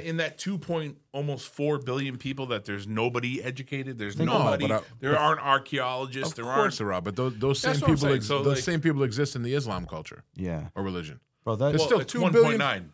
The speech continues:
Speaker 3: still two billion to two point four, bro.
Speaker 2: Hu-,
Speaker 3: It's a
Speaker 2: humans
Speaker 1: Yeah.
Speaker 2: are,
Speaker 3: fucking
Speaker 2: humans
Speaker 3: twenty percent in, like, difference.
Speaker 2: Humans are
Speaker 3: I'd be
Speaker 2: seventy percent
Speaker 3: willing to bet.
Speaker 1: Yeah.
Speaker 3: I'd be
Speaker 2: water.
Speaker 3: willing to bet a
Speaker 1: There's some
Speaker 3: substantial amount of
Speaker 1: credence there.
Speaker 3: money.
Speaker 1: I, I'm just, that's all
Speaker 3: Hold
Speaker 1: I'm
Speaker 3: on.
Speaker 1: saying.
Speaker 2: Humans are
Speaker 3: Do you
Speaker 2: seventy percent
Speaker 3: think
Speaker 2: water,
Speaker 3: that,
Speaker 2: man.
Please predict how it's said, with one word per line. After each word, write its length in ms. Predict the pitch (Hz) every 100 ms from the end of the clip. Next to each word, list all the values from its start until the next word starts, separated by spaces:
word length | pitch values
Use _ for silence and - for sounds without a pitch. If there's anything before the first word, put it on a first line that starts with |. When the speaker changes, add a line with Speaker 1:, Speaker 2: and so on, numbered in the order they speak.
| _
Speaker 3:
still 200 | - -
two 320 | - - 403 -
billion 280 | 381 359 339
to 100 | 320
two 160 | 311
point 260 | - 262 233
four, 200 | - 214
bro. 180 | 135 107
Speaker 2:
Hu-, 80 | 90
Speaker 3:
It's 120 | 98
a 20 | 170
Speaker 2:
humans 300 | 175 151 -
Speaker 1:
Yeah. 60 |
Speaker 2:
are, 40 | 127
Speaker 3:
fucking 200 | - 185
Speaker 2:
humans 140 | 185
Speaker 3:
twenty 180 | 165 226
percent 480 | 202 208 220 208 -
in, 200 | 190 185
like, 220 | 147 156 143
difference. 460 | 175 - 131 - -
Speaker 2:
Humans 320 | - 190 175
are 40 | 113
Speaker 3:
I'd 20 |
be 40 |
Speaker 2:
seventy 420 | - 143 127 127 -
percent 220 | - 196
Speaker 3:
willing 240 | 202 190
to 140 | 165 151
bet. 320 | 123 165 123
Speaker 1:
Yeah. 120 | -
Speaker 3:
I'd 120 | - 196
be 60 | 196
Speaker 2:
water. 100 | 190
Speaker 3:
willing 180 | 180 160
to 120 | 156
bet 140 | 151
a 20 |
Speaker 1:
There's 140 | 135 110
some 100 | -
Speaker 3:
substantial 360 | - 135 135 -
amount 100 | 127
of 60 | 113
Speaker 1:
credence 40 | 104
there. 100 | 104
Speaker 3:
money. 160 | 123 -
Speaker 1:
I, 60 |
I'm 100 | 214
just, 160 | 226 -
that's 200 | 208 208
all 160 | 214 170
Speaker 3:
Hold 120 | 120
Speaker 1:
I'm 60 | 98
Speaker 3:
on. 60 |
Speaker 1:
saying. 220 | 98 85 80
Speaker 2:
Humans 300 | - 170 151
are 40 | 113
Speaker 3:
Do 40 |
you 20 |
Speaker 2:
seventy 280 | - 127 160
percent 260 | 190 - 202
Speaker 3:
think 20 | 180
Speaker 2:
water, 120 | 170
Speaker 3:
that, 60 | -
Speaker 2:
man. 300 | 87 90 85